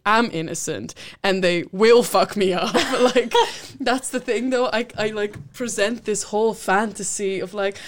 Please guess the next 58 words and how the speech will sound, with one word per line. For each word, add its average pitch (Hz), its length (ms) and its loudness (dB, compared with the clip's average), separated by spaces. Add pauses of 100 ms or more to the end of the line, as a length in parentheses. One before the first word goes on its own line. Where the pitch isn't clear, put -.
(340)
"Oh, 392 440 -2
I'm 285 400 -2 (120)
a 285 80 -4
little 311 180 -6
s-, - 360 -8
I'm, 285 200 -8
like, 294 200 -8
a 285 80 -10
little 339 360 -8
angel, 302 500 -6
and 254 160 -8
blah, 285 140 -8
blah, 285 80 -8 (220)
blah, - 0 - (280)
but 233 80 -14
I'm 220 100 -8
also 214 260 -6
a - 100 -4
little 180 140 -10
bit 185 100 -10
of 226 80 -12
a 254 60 -12
devil." 202 400 -4 (340)
But 285 100 -4
then 285 260 0 (300)
the 247 120 -12
point 302 280 0
is, 240 200 -2
I 240 60 2
really 262 260 2
am 247 140 2
not. 220 360 2 (140)
I 220 160 4
really 240 280 6
am 247 220 6
that 175 240 -2
sweet, 175 180 -4
and 190 140 -2
I 214 60 -2
want 233 260 2
to 311 80 0
be 180 220 0
that 185 260 2
innocent 190 400 -2
and, 196 80 -2
like, 190 160 -2
treated 214 380 -4
in 196 160 -4
that 185 200 2
way. 185 220 2
But 269 160 -4
then 427 220 2
<laughs> - 100 -6
two 415 100 4
seconds 320 400 -2
later, 254 380 0
they're 214 160 -4
like, 226 260 -4